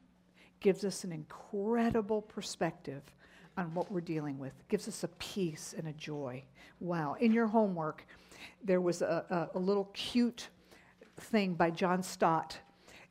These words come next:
that, uh, was just absolutely profound, I thought. Said the robin to the sparrow,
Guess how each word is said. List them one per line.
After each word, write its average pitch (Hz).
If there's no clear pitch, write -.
that, 170
uh, 170
was 175
just -
absolutely 190
profound, 165
I 170
thought. 139
Said 294
the 302
robin 233
to -
the 208
sparrow, 160